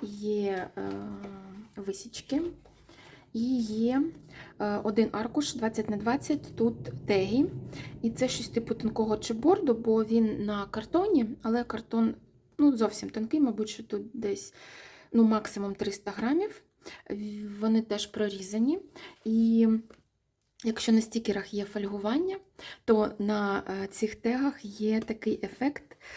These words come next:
Е, деякі, е, в, в основному написи або якісь маленькі елементи,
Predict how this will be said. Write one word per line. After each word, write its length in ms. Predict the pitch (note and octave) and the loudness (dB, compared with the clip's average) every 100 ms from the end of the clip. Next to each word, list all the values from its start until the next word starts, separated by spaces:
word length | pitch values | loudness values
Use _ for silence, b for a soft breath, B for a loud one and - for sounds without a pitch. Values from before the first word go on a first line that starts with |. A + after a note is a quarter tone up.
| B B - | B B -4
Е, 260 | G#3 G3+ | -2 -2
деякі, 680 | F3+ A3 G#3+ G#3 - G#3 - | 4 4 4 -2 -2 -2 0
е, 180 | F#3+ G3+ - | 0 -2 -2
в, 460 | A3+ G#3+ G#3+ - - | -4 -4 -4 -4 -4
в 20 | |
основному 360 | G#3+ A3+ A3 G#3 | 2 4 4 4
написи 640 | G#3+ D#4 E4+ D4 - G#3+ - B B | 4 4 2 0 2 0 -2 B B
або 180 | G#3+ A3+ | 4 6
якісь 260 | A3 A3 | 6 2
маленькі 420 | A3 G#3+ G#3 G#3 | 2 2 0 -2
елементи, 640 | G#3 G#3+ A3+ D4 D#4+ A3+ | 0 2 4 4 2 -2